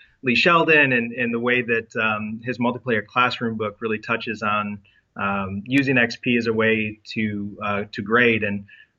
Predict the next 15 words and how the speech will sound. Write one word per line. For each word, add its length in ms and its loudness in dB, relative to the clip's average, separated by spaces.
um, 420 -2
I 100 2
actually 220 2
use 380 0
a, 240 0
a 40 -2
version 400 4
of 100 0
X 180 -2
P 140 -10
grading, 580 -4
um, 440 -2
in 140 0
my 200 4
room 440 -2